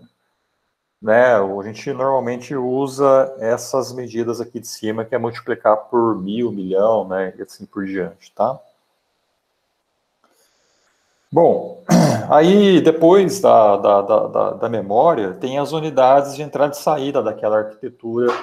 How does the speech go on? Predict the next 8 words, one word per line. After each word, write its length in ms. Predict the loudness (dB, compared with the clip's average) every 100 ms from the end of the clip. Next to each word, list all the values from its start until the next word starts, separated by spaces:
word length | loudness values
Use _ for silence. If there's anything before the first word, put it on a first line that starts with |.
| -12 -20 _ _ _ _
que 60 | -4
a 80 |
gente 260 | -4 -2 -4
viu, 340 | -4 0 2 4
né, 100 | 4
na 120 | 2
primeira 360 | 0 2 4
aula. 640 | 6 6 6 4 0 -6